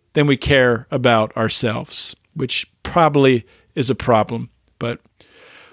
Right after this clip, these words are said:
we'll worry about that. You <laughs> worry about subscribing, sharing this show, joining the Lions of Liberty Pride, going to patreon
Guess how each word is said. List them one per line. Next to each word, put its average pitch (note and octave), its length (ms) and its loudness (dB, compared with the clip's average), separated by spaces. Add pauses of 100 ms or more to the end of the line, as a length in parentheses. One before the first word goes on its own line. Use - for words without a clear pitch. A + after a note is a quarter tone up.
(200)
we'll D4+ 180 2
worry B3+ 260 4
about F3 300 2
that. C#3 280 0
You G3+ 200 -2
<laughs> - 0 -
worry B3 340 0
about F3 520 2 (180)
subscribing, F3 1000 0
sharing F3 480 0
this D#3+ 180 -2
show, C#3 520 2 (200)
joining F#3+ 360 2
the F3+ 60 2
Lions D#3 380 2
of C#3 60 -4
Liberty C#3+ 240 0
Pride, B2+ 360 0
going D#3+ 300 0
to C#3+ 180 -2
patreon F#3 800 2